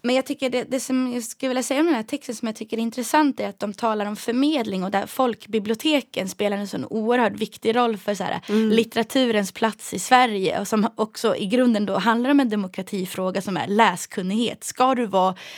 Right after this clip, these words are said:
Speaker 1: veta dina rättigheter i ett samhälle så måste du kunna läsa en text och förstå
Speaker 2: Mm.
Speaker 1: vad den betyder. Hur
Speaker 2: Mm.
Speaker 1: utbildar vi människor i läsning? Genom skola, men också att litteratur är gratis att låna. Och
Speaker 2: Ja.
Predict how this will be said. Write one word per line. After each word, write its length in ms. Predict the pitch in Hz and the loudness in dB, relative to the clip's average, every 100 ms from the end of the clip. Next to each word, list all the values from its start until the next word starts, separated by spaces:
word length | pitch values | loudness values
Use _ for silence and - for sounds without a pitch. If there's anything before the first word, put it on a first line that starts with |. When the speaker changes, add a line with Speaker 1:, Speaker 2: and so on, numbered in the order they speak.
| - - | -18 0
Speaker 1:
veta 380 | 254 214 180 214 | 2 4 2 2
dina 240 | 214 180 | 2 0
rättigheter 420 | 190 214 - 196 185 | 0 -2 -2 -6 -6
i 20 | |
ett 60 | - | -2
samhälle 520 | - 208 190 214 185 | 2 2 2 0 -2
så 120 | 190 | -2
måste 260 | 208 196 190 | -4 -4 -8
du 60 | |
kunna 180 | 185 185 | -6 -2
läsa 360 | 202 202 180 196 | 2 2 2 -4
en 100 | 185 | -4
text 300 | 185 180 - | -6 -8 -10
och 120 | 202 | -6
förstå 240 | - 185 | -4 -2
Speaker 2:
Mm. 120 | 160 170 | -2 -4
Speaker 1:
vad 100 | 185 | -4
den 100 | 202 | -4
betyder. 560 | 220 294 214 185 - - - - | 0 2 2 -2 -8 -10 -12 2
Hur 140 | 302 277 | 4 6
Speaker 2:
Mm. 60 | 220 | 6
Speaker 1:
utbildar 400 | 185 - 208 185 | 2 0 -2 0
vi 100 | 175 | 0
människor 380 | 190 180 180 185 | -2 -2 -4 -4
i 60 | 185 | 2
läsning? 520 | 208 180 180 214 160 _ - | 2 2 -2 -6 -8 _ -12
Genom 200 | 175 - | -8 -6
skola, 460 | - 277 247 262 269 - - | 0 0 4 4 4 -2 -6
men 160 | - 254 | 2 2
också 200 | 202 190 | 2 -2
att 100 | - | -4
litteratur 540 | 208 202 190 180 202 190 | -4 -2 -4 -2 -2 0
är 40 | |
gratis 520 | 175 196 185 175 147 | -2 2 0 0 -8
att 120 | 180 | -6
låna. 460 | 202 208 196 247 - - - - - - | -2 0 2 2 0 -4 -18 -16 -16 0
Och 120 | 226 | 4
Speaker 2:
Ja. 180 | 254 254 | 4 2